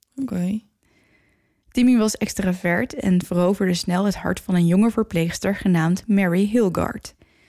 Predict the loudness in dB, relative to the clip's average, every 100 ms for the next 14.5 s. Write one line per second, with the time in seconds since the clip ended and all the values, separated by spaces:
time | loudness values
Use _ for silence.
0 | _ _ -2 -2 0 0 0 0 0 0
1 | 0 0 0 0 -2 -2 -2 -2 -2 0
2 | -2 -2 -2 0 0 -2 -4 -2 0 2
3 | 2 2 0 0 0 0 0 0 0 -2
4 | -2 -4 -2 -2 -2 -6 -6 -6 -2 -2
5 | -4 -14 _ _ _ _ _ _ _ 0
6 | 2 4 2 0 -2 -6 -8 -6 -6 -4
7 | -4 -2 -2 -2 -2 0 0 2 2 0
8 | 0 -2 0 -4 -6 -4 -2 -2 0 -2
9 | -2 -4 -2 0 0 0 0 0 -4 -8
10 | -8 -10 -10 -12 -12 -12 _ _ _ _
11 | _ _ _ _ 0 2 2 0 -2 0
12 | 0 0 0 0 0 2 2 4 2 2
13 | 2 2 2 2 2 2 0 0 -2 0
14 | 2 2 2 0 -4